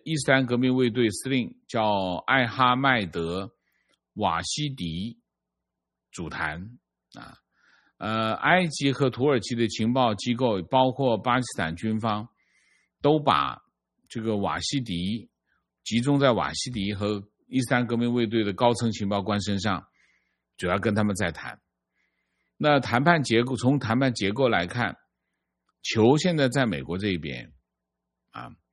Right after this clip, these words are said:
伊朗是否开放霍木兹海-，木兹海峡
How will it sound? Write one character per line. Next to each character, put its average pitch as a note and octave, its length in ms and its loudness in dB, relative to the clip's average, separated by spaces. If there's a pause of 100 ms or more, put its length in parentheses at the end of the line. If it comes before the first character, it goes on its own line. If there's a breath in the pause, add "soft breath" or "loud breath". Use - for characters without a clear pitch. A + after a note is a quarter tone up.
(480 soft breath)
伊 G#3 180 2
朗 G2 320 4
是 D3+ 240 0
否 F2+ 260 0
开 C#3 240 2
放 C3 220 2
霍 C3 180 0
木 B2+ 120 0
兹 B2 140 0
海-， F#2+ 280 -2 (180)
木 C3+ 220 0
兹 A#2+ 100 0
海 G2+ 180 2
峡 E2 400 -4